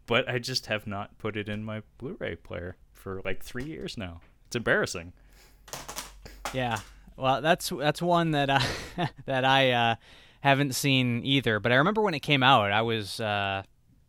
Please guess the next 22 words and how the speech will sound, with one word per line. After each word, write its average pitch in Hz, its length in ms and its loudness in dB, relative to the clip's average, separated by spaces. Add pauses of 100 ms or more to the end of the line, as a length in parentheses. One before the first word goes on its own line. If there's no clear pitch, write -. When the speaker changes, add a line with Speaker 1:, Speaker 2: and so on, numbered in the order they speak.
Speaker 2:
pretty 175 280 0
interested 147 380 -2
in 135 100 -2
it, 147 120 0
just - 200 -8 (240)
more 123 340 0
for 123 220 -2
the, 113 180 -2
like, 104 240 -4
kinda 113 180 -6
meta 107 340 2
elements 117 500 2
of 101 100 -6
him 110 180 -2
playing 113 280 -4
himself. 104 640 -6 (440)
Um, 95 420 -6 (420)
but 120 140 0
I've 139 140 2
kinda, 107 380 2
I 117 100 2
t-, - 140 -10